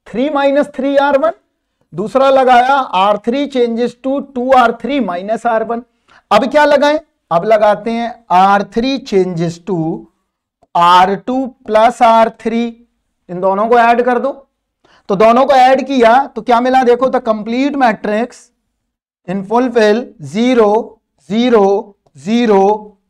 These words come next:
ज़ीरो। ये मिला ज़ीरो, माइनस थ्री,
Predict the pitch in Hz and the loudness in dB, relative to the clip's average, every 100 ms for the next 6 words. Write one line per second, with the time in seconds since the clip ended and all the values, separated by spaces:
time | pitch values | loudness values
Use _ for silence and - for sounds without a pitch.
0 | 135 170 285 294 190 - _ _ _ _ | _ -4 -2 0 0 -4 _ _ _ _
1 | _ 214 220 214 214 190 165 226 214 196 | _ -4 -2 2 2 2 -2 0 2 0
2 | 214 - _ _ - 185 208 220 247 - | -2 -12 _ _ -6 -2 0 0 -2 -2
3 | 190 190 202 | -2 -2 -4